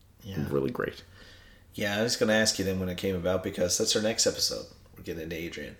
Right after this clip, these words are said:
Speaker 2: We are. We're gonna
Speaker 1: And
Speaker 2: do an
Speaker 1: really
Speaker 2: Adrian
Speaker 1: teed it
Speaker 2: episode.
Speaker 1: up.
Speaker 2: Yeah.
Speaker 1: But we, I did my, my own research on it, and you've obviously been through and compiled everything. And, uh, it was funny, we, we looked at that clip very quickly there. I haven't watched it yet. But, yeah,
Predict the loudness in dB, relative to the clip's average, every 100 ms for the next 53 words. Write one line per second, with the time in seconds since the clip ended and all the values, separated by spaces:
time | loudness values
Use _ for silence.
0 | -14 2 8 8 8 4 2 2 2 2
1 | 0 0 -2 2 2 2 0 -4 -4 -14
2 | -6 -2 0 0 -4 -4 -2 -2 -4 -12
3 | -14 -14 -16 -20 -12 -4 0 0 0 -2
4 | -2 -2 -2 -2 -4 -4 -4 -6 -14 -4
5 | -2 0 0 0 -2 -2 -2 -2 -2 4
6 | 4 4 0 0 -4 -6 -16 -18 -18 -18
7 | -14 -2 -2 2 6 6 6 2 -2 0
8 | 2 2 -2 -6 -4 -6 -2 -2 0 0
9 | 0 2 -2 -2 -10 -6 -6 -6 -10 -6
10 | -2 0 0 -4 -4 -4 -4 -10 -12 -12
11 | -18 -20 -20 -20 -16 -6 -6 -4 -6 -6